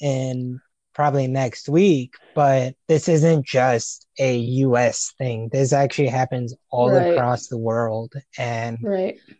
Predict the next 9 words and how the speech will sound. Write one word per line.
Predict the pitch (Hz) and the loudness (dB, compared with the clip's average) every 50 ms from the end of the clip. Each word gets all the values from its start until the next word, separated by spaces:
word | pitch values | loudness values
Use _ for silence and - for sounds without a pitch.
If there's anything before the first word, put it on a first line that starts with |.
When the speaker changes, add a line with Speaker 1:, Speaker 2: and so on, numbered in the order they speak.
| _ _ _ | _ _ _
Speaker 1:
um, | 123 120 113 113 113 113 117 120 110 _ _ _ _ _ _ _ _ _ | -4 -2 -2 0 -2 -4 -6 -8 -12 _ _ _ _ _ _ _ _ _
women | 131 123 120 123 123 123 127 127 127 131 135 - | -2 0 0 0 0 0 -2 -2 -2 -4 -4 -6
just | - 139 120 120 123 117 - - - _ _ _ _ - | -4 -4 -2 -2 -2 -4 -6 -12 -20 _ _ _ _ -2
are, | 120 117 117 120 131 135 139 143 139 - _ _ - 151 139 - _ _ _ _ - | 0 2 2 4 4 4 2 2 0 -4 _ _ -10 -10 -10 -10 _ _ _ _ 0
they're | 165 165 | 2 4
not | 156 156 143 135 143 165 160 147 - _ _ _ - | 4 4 4 2 2 0 -2 -4 -6 _ _ _ -10
less | 131 131 135 143 151 147 - - - - - - _ _ _ _ _ | -4 0 2 2 2 0 -2 -6 -12 -14 -16 -18 _ _ _ _ _
people, | - 165 170 165 156 - 120 117 123 123 127 | 0 2 2 2 2 0 -2 -2 -4 -4 -2
but | - 147 151 139 123 120 | 0 2 2 2 0 -4